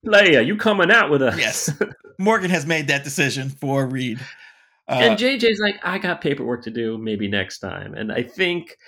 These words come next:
Speaker 1: everyone, uh, what, what's, what I like about this is that no one then says, "No, J J, you gotta come with us."
Speaker 2: Yeah.
Speaker 1: It's like, you know what? J J's had a really bad day. Let her do what she needs to do. I think the fact that they all recognize that is pretty cool.
Speaker 2: Yep.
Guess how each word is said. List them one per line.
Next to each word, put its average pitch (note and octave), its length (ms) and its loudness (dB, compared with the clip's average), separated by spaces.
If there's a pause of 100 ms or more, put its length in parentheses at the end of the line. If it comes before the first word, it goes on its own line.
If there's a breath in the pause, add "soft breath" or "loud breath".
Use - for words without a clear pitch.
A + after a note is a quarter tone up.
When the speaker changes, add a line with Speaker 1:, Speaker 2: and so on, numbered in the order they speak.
(280 soft breath)
Speaker 1:
everyone, B2+ 360 0
uh, B2+ 120 -4
what, C3+ 180 -4
what's, D3 300 -4 (400)
what B2 160 -8
I C3+ 80 -6
like C#3+ 180 -2
about A2 240 -2
this A2 160 -4
is A2 60 -12
that A#2+ 160 -4
no C3+ 120 2
one D#3 360 -2 (680)
then B2 180 0
says, B2 300 0
"No, G3 220 6
J E3 180 2
J, D3 120 0
you D3 80 2
gotta D3 120 6
come E3 140 2
with C#3+ 100 2
us." C3+ 140 4
Speaker 2:
Yeah. A#2 100 2
Speaker 1:
It's C#3+ 80 -2
like, D3+ 220 -6
you F3+ 40 -8
know G#3+ 100 0
what? G3 240 -6
J G3 140 2
J's G3+ 120 -6
had E3+ 120 -2
a B2 60 -4
really B2 220 -2
bad A#2 260 0
day. A2 200 0
Let G#2+ 180 0
her G#2+ 60 0
do G#2 120 -2
what G2+ 140 -4
she G2+ 80 -12
needs G2 240 -6
to G2 40 -12
do. F2+ 280 -2
I G2 100 -6
think B2+ 300 -6
the - 80 -4
fact E3 180 0
that E3 120 -4
they C3+ 100 -2
all C#3 200 -2
recognize E3 600 -2
that E3 180 -2
is B2+ 100 -8
pretty A#2 320 -8
cool. - 300 -8 (520)
Speaker 2:
Yep. C#3+ 280 -6